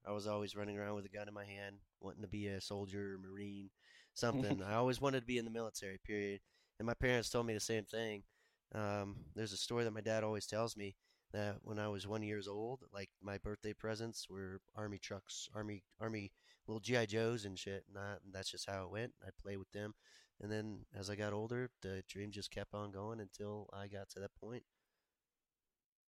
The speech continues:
Speaker 1: So I
Speaker 2: Like
Speaker 1: joined the
Speaker 2: it.
Speaker 1: Army because this is just the only thing that I knew growing up.
Speaker 2: I like it. I like it.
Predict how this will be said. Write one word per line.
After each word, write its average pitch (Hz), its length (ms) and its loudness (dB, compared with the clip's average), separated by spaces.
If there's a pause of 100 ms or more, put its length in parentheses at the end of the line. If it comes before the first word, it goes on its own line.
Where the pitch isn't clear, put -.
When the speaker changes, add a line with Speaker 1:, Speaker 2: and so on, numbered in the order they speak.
(140)
Speaker 1:
So 98 360 -2
I 104 60 2
Speaker 2:
Like 120 100 4
Speaker 1:
joined 127 200 6
the 123 60 6
Speaker 2:
it. 117 40 6
Speaker 1:
Army 107 400 2 (120)
because - 720 -2 (460)
this 104 140 0
is - 60 2
just 104 220 -2
the 104 60 -2
only 104 180 0
thing 98 220 0
that 98 100 -4
I 95 100 -6
knew 95 180 -10
growing 90 260 -20 (1700)
up. 98 60 -2
Speaker 2:
I - 40 0
like 92 220 2
it. 85 140 -2
I - 40 2
like 98 260 4
it. - 100 -2